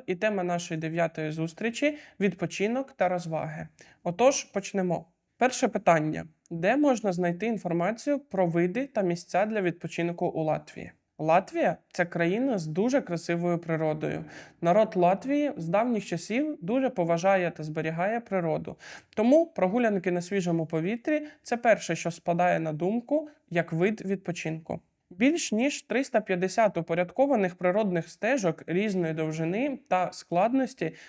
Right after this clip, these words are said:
прокладені по всій Латвії, і на кожній з них можна побачити щось унікальне.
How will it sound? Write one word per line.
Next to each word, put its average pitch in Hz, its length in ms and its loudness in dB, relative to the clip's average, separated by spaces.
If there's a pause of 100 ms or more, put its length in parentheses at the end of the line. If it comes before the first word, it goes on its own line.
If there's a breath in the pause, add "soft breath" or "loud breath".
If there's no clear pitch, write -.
(100)
прокладені 196 600 4
по 170 120 -2
всій 208 260 -4
Латвії, 151 580 0 (260 loud breath)
і 180 80 0
на 185 100 2
кожній 175 440 2
з 156 80 -4
них 233 300 -2
можна 180 320 0
побачити 180 640 0
щось 175 440 -4
унікальне. 160 640 -2